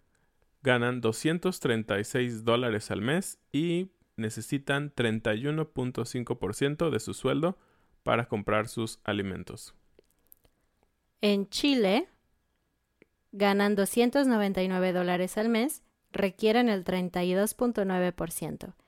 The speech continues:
Speaker 2: Y en Perú, que también hablan español, ganan doscientos cuarenta y cinco dólares al mes, pero requieren treinta y tres punto tres por ciento, un tercio de su salario.
Speaker 1: Sí, de hecho, estos números ya no se ven tan bien.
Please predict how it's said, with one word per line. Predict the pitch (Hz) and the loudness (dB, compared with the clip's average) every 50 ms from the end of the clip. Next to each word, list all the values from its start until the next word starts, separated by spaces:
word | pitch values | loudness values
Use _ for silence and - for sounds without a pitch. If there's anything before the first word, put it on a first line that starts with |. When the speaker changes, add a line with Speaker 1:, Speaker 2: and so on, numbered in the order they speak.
| _ _ _ _ _ _ _ | _ _ _ _ _ _ _
Speaker 2:
Y | - 214 214 | 0 4 4
en | 214 214 208 | 4 4 4
Perú, | - 202 208 254 285 262 | 4 4 6 6 6 6
que | - - 180 | 4 0 -4
también | - - 160 160 160 160 165 | -4 -4 -4 -4 -2 -2 -2
hablan | 165 170 190 202 208 | -2 -2 0 0 0
español, | 208 214 - - 240 247 233 208 190 190 190 | 0 -2 -2 -2 -2 0 0 0 0 0 0
ganan | 180 185 185 185 185 180 180 | 0 0 0 0 -2 -2 -2
doscientos | 175 180 - - 220 220 220 - 277 269 - | -4 -4 -4 -2 -2 -4 -2 -2 -4 -4 -2
cuarenta | - 220 208 202 190 185 | -2 0 0 0 0 -2
y | 185 | -4
cinco | 175 - 185 180 - 180 | -4 -4 -6 -4 -4 -2
dólares | 170 175 175 175 170 180 190 - | -2 -2 -2 -2 -2 -2 -4 -4
al | 233 226 233 | -2 -2 0
mes, | 226 208 214 214 - - | 0 0 -2 -4 -6 -6
pero | - 208 180 185 180 | -4 -2 0 0 0
requieren | - 175 170 - - 196 190 190 190 196 190 | -2 -4 -6 -4 -2 -2 -2 0 -2 -4 -4
treinta | 185 180 185 180 - 170 | -4 -6 -4 -4 -4 -6
y | 175 | -4
tres | - - 202 226 - | -2 -2 -2 -2 -2
punto | - - 202 196 - 180 | -2 -4 -4 -2 -4 -4
tres | - - 165 170 - | -4 -4 -6 -6 -8
por | _ - 151 | _ -14 -14
ciento, | - - - 156 - - - - _ _ _ _ _ _ | -12 -12 -12 -14 -14 -18 -20 -20 _ _ _ _ _ _
un | - 185 180 | -10 -10 -10
tercio | 175 - 185 180 175 - - 165 - | -2 0 0 0 0 -4 -6 -8 -6
de | - 160 | -6 -6
su | 156 - - 160 156 151 156 165 170 _ _ _ _ _ _ _ _ _ _ _ | -6 -6 -6 -6 -8 -8 -10 -12 -16 _ _ _ _ _ _ _ _ _ _ _
salario. | - - 165 160 151 151 - 156 165 - 185 - | -8 -4 -2 -2 -2 -4 -4 -8 -12 -14 -16 -18
Speaker 1:
Sí, | - - 151 160 - | -6 -2 0 0 4
de | 110 107 107 | 4 4 4
hecho, | 113 - - 156 139 131 | 2 2 0 0 0 2
estos | - 120 - - 135 117 - | -2 -4 -2 -2 -4 -2 0
números | 113 117 120 131 131 127 | 0 0 2 0 -2 0
ya | 127 117 107 | 0 0 0
no | 104 107 113 | 2 0 -4
se | - - 107 | -4 -4 -2
ven | 95 98 95 98 | -2 -2 -2 -2
tan | - 95 87 - | -4 -6 -6 -6
bien. | - - - - | -8 -10 -10 -14